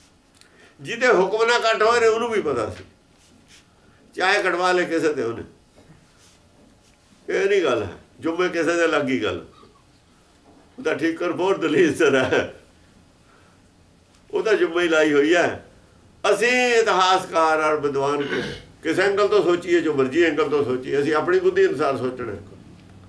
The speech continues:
ਪਰ ਇਹ ਖੇਡ ਐਸੀ ਹੁੰਦੀ ਹੈ, ਖੇਡ ਹੈ ਨਾ ਇਹ ਐਸੀ। ਜੇ ਤਾਂ ਖੇਡ ਪਰਮੇਸ਼ਰ ਦੀ ਹੈ, ਫਿਰ ਤਾਂ ਕਿਸੇ ਦਾ ਰੋਲ ਕੋਈ ਨਹੀਂ ਵਿੱਚ।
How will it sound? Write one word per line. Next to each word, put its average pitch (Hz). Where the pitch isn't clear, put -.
ਪਰ 170
ਇਹ 196
ਖੇਡ 180
ਐਸੀ 156
ਹੁੰਦੀ 90
ਹੈ, -
ਖੇਡ 233
ਹੈ 254
ਨਾ 190
ਇਹ 110
ਐਸੀ। 107
ਜੇ 175
ਤਾਂ 226
ਖੇਡ 233
ਪਰਮੇਸ਼ਰ 185
ਦੀ 190
ਹੈ, 190
ਫਿਰ 202
ਤਾਂ 208
ਕਿਸੇ 185
ਦਾ 180
ਰੋਲ 127
ਕੋਈ 110
ਨਹੀਂ 110
ਵਿੱਚ। 101